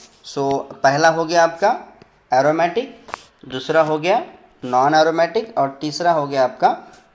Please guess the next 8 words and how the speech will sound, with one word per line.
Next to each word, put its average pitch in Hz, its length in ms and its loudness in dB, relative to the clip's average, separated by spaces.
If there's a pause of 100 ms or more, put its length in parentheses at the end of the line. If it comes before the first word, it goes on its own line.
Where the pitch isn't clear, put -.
anti 127 400 -4 (200)
aromatic। 107 460 -4 (340)
Now 196 180 6
let's 190 300 2
start 180 500 4
with 147 260 -6
this, - 500 -4
okay? 220 360 -6